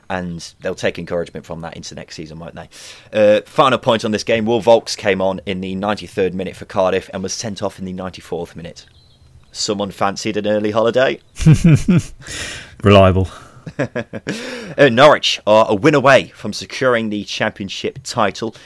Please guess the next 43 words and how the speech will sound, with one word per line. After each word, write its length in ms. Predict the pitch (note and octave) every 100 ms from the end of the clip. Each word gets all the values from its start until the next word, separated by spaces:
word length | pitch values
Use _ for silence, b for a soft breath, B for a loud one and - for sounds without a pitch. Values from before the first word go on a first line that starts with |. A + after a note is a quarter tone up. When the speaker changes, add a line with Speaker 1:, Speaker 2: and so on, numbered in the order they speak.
| B B -
Speaker 1:
after 200 | - F#2
beating 340 | G2+ - F#2+
Q 240 | - A2
P 180 | G2+ G2+
R 320 | F#2+ F2+ F2 -
three 300 | - - F2+
one. 240 | E2+ G2 B B B B
Quite 300 | - C4+ C4+ G#3+
an 60 |
open 200 | G3 F3+
game. 300 | F3+ E3 F#3 _ _
Q 140 | -
P 120 | F3 E3+
R 140 | D3
missed 240 | C#3 C3+
a 40 | -
penalty, 500 | C#3 B2+ A2+ A2 G2+
which 280 | G2 - _
could 140 | -
have 80 | D#3
made 220 | A#2 F2+
it 140 | F2 -
quite 320 | - F#2 E2
interesting. 540 | D#2 - D2+ - C#2 B B B B B B
I'll 80 | -
tell 140 | -
you 80 | C#4+
what, 140 | A3+ -
Justin. 340 | - - - _ _ _ _ _ -
Norwich's 500 | G#3 A#3+ - E3+ D3
last 240 | C#3+ -
three 160 | C#3+ C3+
games 480 | B2+ F#2 - - -
have 140 | F#2
rang 160 | A2+ A2
a 60 |
couple 300 | - - D#3
of 80 | C#3
alarm 280 | C#3 C3+ B2+
bells 220 | F#2+ F2
in 80 | F#2
my 80 | F#2+
head. 220 | F2